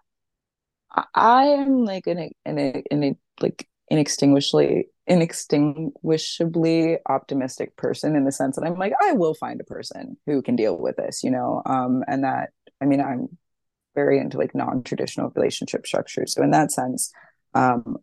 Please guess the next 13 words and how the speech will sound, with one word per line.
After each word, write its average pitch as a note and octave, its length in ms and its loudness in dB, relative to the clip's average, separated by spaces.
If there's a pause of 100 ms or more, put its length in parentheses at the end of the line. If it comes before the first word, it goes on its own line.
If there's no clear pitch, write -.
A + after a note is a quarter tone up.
I C3+ 60 4
don't C#3+ 160 4
really C#3+ 200 6
worry B2+ 640 0
about B2 280 -6
the - 60 -12
future, A#2+ 440 0
probably B2+ 220 4
'cause - 100 -4
I'm B2 80 0
not A2+ 220 -2
there - 260 0
yet. - 340 -2